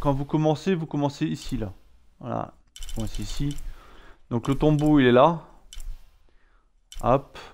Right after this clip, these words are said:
Donc, euh, là, vous avez un sac à dos explorateur. Si vous le trouvez, vous trouvez plein de trucs qui vous déverrouillent. Après, là,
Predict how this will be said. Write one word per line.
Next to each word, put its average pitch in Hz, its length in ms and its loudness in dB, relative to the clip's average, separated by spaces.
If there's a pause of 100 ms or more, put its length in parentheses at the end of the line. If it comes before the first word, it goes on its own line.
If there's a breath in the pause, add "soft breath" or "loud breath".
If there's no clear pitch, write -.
Donc, 117 340 -2
euh, 127 60 4
là, 135 220 6
vous 123 180 -2
avez 120 280 4
un 113 340 0
sac 113 220 -4
à 127 40 -2
dos 120 80 -2
explorateur. 127 640 2
Si - 120 -8
vous 127 100 -4
le 120 60 -6
trouvez, 143 280 2
vous 127 200 -2
trouvez 120 260 -2
plein 127 420 0
de 120 40 0
trucs - 200 -6
qui - 100 -6
vous 117 120 -2
déverrouillent. 117 640 -2 (840 loud breath)
Après, 139 400 4
là, 139 520 6